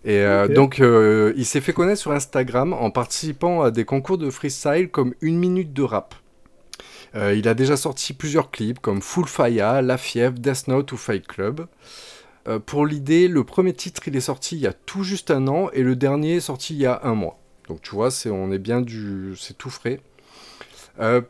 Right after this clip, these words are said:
Speaker 1: pour le décrire, je te dis, pff, c'est un rappeur un peu énervé à la gueule d'ange. C'est, c'est assez paradoxal, mais ça lui va super bien. Il a franchement une bonne bouille, mais il a un rap très cré-,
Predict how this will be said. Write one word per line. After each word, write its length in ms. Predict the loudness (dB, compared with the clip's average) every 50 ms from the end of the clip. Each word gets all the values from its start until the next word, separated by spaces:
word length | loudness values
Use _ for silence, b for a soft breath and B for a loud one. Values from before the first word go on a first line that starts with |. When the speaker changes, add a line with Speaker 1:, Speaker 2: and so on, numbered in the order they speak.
| _ _ _ _ _ _ _ _ _ _ _ -2
Speaker 1:
pour 100 | 2 4
le 140 | 6 6 6
décrire, 360 | 4 2 0 0 0 0 0 -2
je 60 | -4 -8
te 100 | -8 -8
dis, 220 | -6 -6 -8 -8 -8 _ _ _
pff, 320 | -20 -20 -18 -18 -20 -20 -20 _ -12
c'est 260 | -10 -6 2 4 6
un 120 | 6 6
rappeur 340 | 4 2 0 2 0 0 2
un 80 | 2 0
peu 220 | 0 2 2 4
énervé 420 | 4 6 4 4 2 2 2 2 0
à 40 |
la 120 | 2 0 -2
gueule 240 | -2 -2 -2 -2 -2
d'ange. 340 | -4 -6 -6 -8 -14 -20 _ _
C'est, 340 | -18 -12 -8 -6 -4 -4
c'est 220 | -4 -6 -4 -4 -4
assez 180 | -4 -4 -6
paradoxal, 600 | -6 -4 -4 -2 -2 -2 -4 -2 0 2 2 2
mais 300 | 2 0 0 0 0 -2
ça 140 | -2 -2 -4
lui 100 | -4 -4
va 140 | -4 -4 -6
super 320 | -6 -8 -12 -10 -10 -8
bien. 240 | -6 -6 -8 -8 -8 B B B B B B B B B
Il 120 | 0 0
a 60 | 0 0
franchement 340 | 0 0 0 0 0 -2
une 100 | -2 -2
bonne 240 | 2 4 4 4 4
bouille, 340 | 2 0 0 0 0 0 -2
mais 180 | 0 0 0 0
il 80 | 0
a 80 | 0 -2
un 40 | -2
rap 300 | -2 -4 -6 -6 -10 -18
très 220 | -12 -2 -2 -2
cré-, 260 | -2 -2 -8 -8 -8